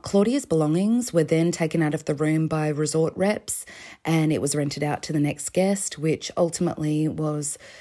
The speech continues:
you know, a terrible idea 'cause it could have or would have, um, contaminated any possible crime scene evidence. After this, police and hotel inco-, incompetence, or maybe a more sinister,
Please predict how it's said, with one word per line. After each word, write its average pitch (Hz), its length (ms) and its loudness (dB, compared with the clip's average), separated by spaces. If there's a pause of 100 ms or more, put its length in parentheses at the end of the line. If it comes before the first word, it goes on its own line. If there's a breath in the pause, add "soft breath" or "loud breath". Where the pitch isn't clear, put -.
(200 loud breath)
you 226 80 0
know, 170 100 4
a 156 60 0
terrible 151 460 0
idea 175 340 2
'cause - 180 -6
it - 120 -4
could 151 160 -2
have - 280 -6 (460)
or 151 160 -2
would 143 280 -2
have, 175 360 -2 (500 loud breath)
um, 160 220 2
contaminated 156 680 0
any 147 160 2
possible 147 380 -4
crime 147 300 -2
scene 143 280 -2
evidence. 143 600 -4 (920 loud breath)
After 190 300 2
this, 180 380 0
police 165 440 2
and 147 160 -2
hotel 151 380 -2
inco-, 147 500 -4 (180)
incompetence, 165 1040 0 (200)
or 160 400 4 (380)
maybe 151 340 2
a 147 40 2
more 147 220 2
sinister, 180 800 -2